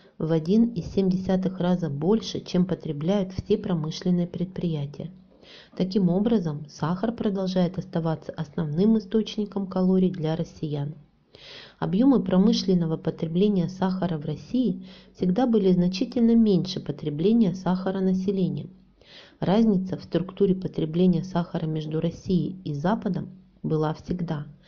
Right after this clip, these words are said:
На Западе никому в голову не придёт варить варенье или самогон. Местное население пойдёт в магазин за джемом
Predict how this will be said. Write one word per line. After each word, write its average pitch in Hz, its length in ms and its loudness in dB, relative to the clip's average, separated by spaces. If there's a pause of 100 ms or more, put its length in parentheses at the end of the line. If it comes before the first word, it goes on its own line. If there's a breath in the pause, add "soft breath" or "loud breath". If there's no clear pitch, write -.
(340 loud breath)
На 170 140 4
Западе 185 440 0
никому 190 400 0
в 220 60 -4
голову 202 340 2
не 160 120 0
придёт 175 400 0
варить 175 360 0
варенье 170 640 2 (320 loud breath)
или 180 180 4
самогон. 156 680 -2 (500 soft breath)
Местное 190 380 4
население 180 580 2
пойдёт 185 300 0
в - 40 -4
магазин 170 480 4
за 151 100 0
джемом 160 580 0